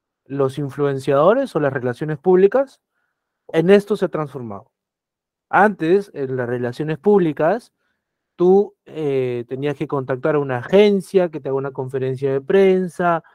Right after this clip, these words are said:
o tenías que contratar con un diario para que te haga una noticia y tal.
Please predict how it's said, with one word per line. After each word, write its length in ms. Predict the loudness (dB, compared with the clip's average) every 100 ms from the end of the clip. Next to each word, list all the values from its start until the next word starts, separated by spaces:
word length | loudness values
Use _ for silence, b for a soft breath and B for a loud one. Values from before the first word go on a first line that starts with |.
| b b b _
o 160 | -2
tenías 380 | -2 -2 -2 -4
que 100 | -4
contratar 560 | -6 -6 -2 0 0 2
con 300 | 0 0 -2
un 420 | -4 -4 -4 -4
diario 560 | 2 6 6 6 2
para 180 | 0 -2
que 100 | -2
te 100 | -4
haga 120 | -4
una 180 | -4 -4
noticia 680 | -8 -8 -10 -10 -4 -2 -2
y 80 | -2
tal. 320 | 0 0 -2